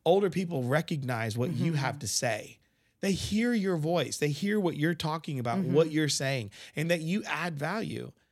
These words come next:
Speaker 2: Yeah.
Speaker 1: But then equally so, the people that are following you, you know, the eighteen-year-old who's looking to you now,
Speaker 2: Oh, yeah.
Speaker 1: who's gonna, you know, or the twenty-one-year-old that walks in and sees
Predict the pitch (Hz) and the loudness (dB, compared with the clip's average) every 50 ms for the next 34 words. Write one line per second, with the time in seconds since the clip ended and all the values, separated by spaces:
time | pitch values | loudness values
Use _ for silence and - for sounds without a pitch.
0 | _ _ _ _ 135 131 151 147 165 160 156 147 - 185 214 240 240 254 247 233 | _ _ _ _ -2 0 2 4 4 4 2 0 -2 -2 -2 -2 0 0 0 0
1 | 190 147 - - 143 131 127 123 117 - 160 147 - 147 131 123 117 117 117 113 | 0 0 0 0 0 0 0 -2 -2 -4 -6 -6 -4 -4 -2 -2 -2 -2 -4 -6
2 | - 135 127 131 123 113 110 107 107 113 147 190 214 180 135 120 120 120 120 - | -8 -8 -8 -6 -6 -6 -6 -6 -6 -4 -4 -2 -2 0 0 0 -2 -2 -4 -10
3 | _ _ _ _ _ _ _ _ _ - 123 127 123 120 117 127 - 151 151 - | _ _ _ _ _ _ _ _ _ -6 -4 -4 -2 -4 -4 -4 -4 -4 -4 -4
4 | - - 170 147 135 127 117 110 107 107 104 104 101 113 139 127 127 139 143 143 | -6 -6 -6 -6 -4 -4 -6 -6 -6 -6 -6 -6 -6 -6 -4 -4 -2 -2 -4 -4
5 | - 131 120 107 - 117 113 110 165 196 175 143 123 123 127 - - 139 - _ | -4 -6 -6 -4 -4 -4 -2 -2 -2 -2 -2 -4 -4 -6 -10 -14 -16 -18 -20 _
6 | _ _ _ _ 175 185 196 196 190 175 165 156 156 214 202 156 147 240 208 185 | _ _ _ _ -2 0 0 0 0 0 0 0 2 2 2 4 4 4 4 4
7 | 180 175 170 - - 170 190 190 170 165 170 - 180 180 170 156 160 147 - - | 4 4 2 0 -2 -4 -2 0 2 2 2 4 4 4 4 4 2 -2 -4 -4
8 | - 233 240 247 262 240 226 233 254 262 240 202 180 160 156 156 139 139 147 151 | -2 -2 0 2 2 2 2 0 0 0 2 2 4 4 4 4 2 2 2 2
9 | 143 143 - 202 190 185 170 151 139 131 - - 180 165 160 160 147 135 - | 0 0 -2 -4 -2 0 0 0 0 -2 -2 -2 -2 -2 -2 -2 -4 -4 -6